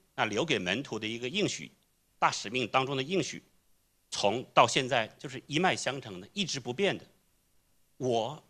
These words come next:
与你同在。”这就是我们安全感，其实最终安全感、最坚实的安全感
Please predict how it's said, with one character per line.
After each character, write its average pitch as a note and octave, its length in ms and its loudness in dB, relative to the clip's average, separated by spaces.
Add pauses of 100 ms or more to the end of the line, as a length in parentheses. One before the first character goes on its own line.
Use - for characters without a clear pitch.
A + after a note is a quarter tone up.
(160)
与 C3+ 160 0
你 C3+ 160 2
同 - 240 -8
在。” F2+ 200 2 (2250)
这 C4 140 2
就 G#3+ 100 4
是 F#3 140 2
我 C3 160 4
们 G#2 220 -2
安 F3+ 180 2
全 D#3 180 -2
感， G#2+ 240 0 (460)
其 - 160 -6
实 B2+ 260 -4 (720)
最 B3 280 4
终 D3 240 4
安 D3 200 4
全 C3+ 200 0
感、 G2+ 220 2 (100)
最 F#3+ 180 0
坚 A#3+ 380 0
实 B2 220 0
的 F#2+ 80 -4
安 B2 180 -2
全 B2 160 -2
感 F#2 180 -4